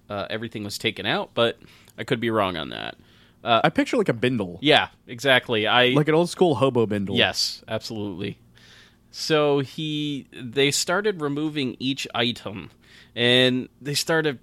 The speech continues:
Speaker 1: passing them around, and, uh, there were hooks, and there were,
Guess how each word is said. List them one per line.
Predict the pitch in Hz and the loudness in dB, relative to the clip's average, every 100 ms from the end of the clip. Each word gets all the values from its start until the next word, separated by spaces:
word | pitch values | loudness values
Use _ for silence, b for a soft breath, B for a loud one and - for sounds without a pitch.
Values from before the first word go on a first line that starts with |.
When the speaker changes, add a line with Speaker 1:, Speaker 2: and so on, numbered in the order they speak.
| - | -12
Speaker 1:
passing | - 139 156 - 143 | -8 -6 -4 -2 -2
them | 139 131 | -2 -2
around, | 123 123 123 123 123 120 120 120 110 | -2 0 0 2 0 0 -2 -4 -6
and, | 98 92 95 B B B B | -6 -8 -12 B B B B
uh, | 107 101 98 98 | -8 -6 -6 -8
there | 101 98 | -8 -8
were | 82 | -10
hooks, | - - 156 - - - | -8 2 2 2 -4 -4
and | 120 104 | -6 -8
there | 101 | -10
were, | 92 95 82 | -10 -10 -10